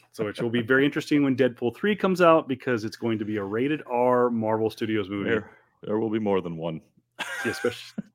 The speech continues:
Speaker 1: <laughs> you know, especially when you have Logan and Wade in the same movie.
Speaker 2: Yeah.
Speaker 1: So,
Speaker 2: Yeah.
Speaker 1: all right, Eric, uh, enjoy the rest of your day. Um, I would have to s-, would be remiss if I said didn't say go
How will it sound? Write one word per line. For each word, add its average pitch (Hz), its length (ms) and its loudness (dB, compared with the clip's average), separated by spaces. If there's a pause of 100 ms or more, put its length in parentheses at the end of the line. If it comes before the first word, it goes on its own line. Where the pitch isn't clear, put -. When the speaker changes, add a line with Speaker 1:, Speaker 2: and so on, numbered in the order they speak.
Speaker 1:
<laughs> - 760 -8
you 165 300 -10
know, 131 120 -2
especially 202 280 8
when 196 100 6
you 175 80 12
have 120 120 0
Logan 127 680 10
and 113 360 2
Wade 107 380 4
in 113 180 -2
the 104 80 0
same 101 340 -4
movie. 95 180 0
Speaker 2:
Yeah. 101 160 6
Speaker 1:
So, 85 340 -10 (140)
Speaker 2:
Yeah. 95 220 0 (840)
Speaker 1:
all 147 140 8
right, 151 220 10
Eric, 143 440 4
uh, 123 240 0
enjoy 127 360 4
the 147 100 4
rest 139 400 2
of 131 160 -6
your 123 140 -2
day. 127 480 2
Um, 113 540 -2 (120)
I 120 100 0
would 123 140 0
have 127 160 0
to - 80 -10
s-, - 220 -14
would 120 160 -6
be 120 80 -2
remiss 113 340 -2
if 104 80 -12 (220)
I 113 220 -4
said 110 420 -4 (260)
didn't 110 160 -8
say 107 300 -8
go 107 220 -4